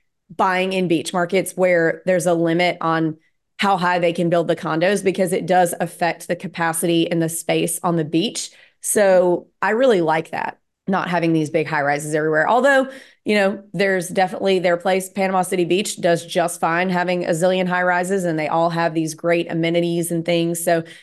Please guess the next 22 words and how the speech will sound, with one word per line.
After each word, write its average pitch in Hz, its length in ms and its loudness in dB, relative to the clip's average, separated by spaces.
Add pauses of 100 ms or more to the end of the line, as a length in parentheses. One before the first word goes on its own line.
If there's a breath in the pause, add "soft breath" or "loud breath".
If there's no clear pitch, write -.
(140)
just 302 200 -2
kinda 339 180 2
depends 226 380 0
on 196 80 4
the 175 80 2
market, 170 460 0
but 165 220 0
I 190 120 0
do 233 220 0
like 185 380 0
that 165 280 -2 (340 soft breath)
that 202 260 -2
keeps 208 260 -2
it 190 140 0
from 180 160 0
getting 170 280 2
too 175 220 -4
crowded 170 440 0
for 175 260 -2
tourists 165 440 -2
to 175 100 -6
where 160 380 0